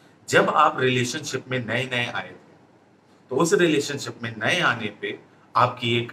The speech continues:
आइडेंटिटी हुआ करती थी, आपके कुछ थॉट प्रोसेस हुआ करते थे, आपका भी कुछ मानना होता था,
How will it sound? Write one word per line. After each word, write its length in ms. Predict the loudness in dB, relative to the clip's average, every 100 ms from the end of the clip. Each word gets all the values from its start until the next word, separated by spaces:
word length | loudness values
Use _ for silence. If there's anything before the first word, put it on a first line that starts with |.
| -6
आइडेंटिटी 540 | -6 -4 -6 -6 -4 -4
हुआ 240 | -2 -4
करती 380 | -2 -6 -6 -12
थी, 240 | -10 -10 -4
आपके 280 | -4 -2 -6
कुछ 220 | -6 -10
थॉट 320 | 0 0 2 2
प्रोसेस 400 | 0 0 -4 -2
हुआ 160 | 0 0
करते 360 | -2 -4 -6
थे, 160 | -8 -10 -14 -20 -20 _
आपका 540 | 2 4 4 0 0 2
भी 180 | 2 -2
कुछ 300 | -2 -4 -4 -8
मानना 380 | 0 0 2 0
होता 360 | 0 0 0 0
था, 220 | -2 -10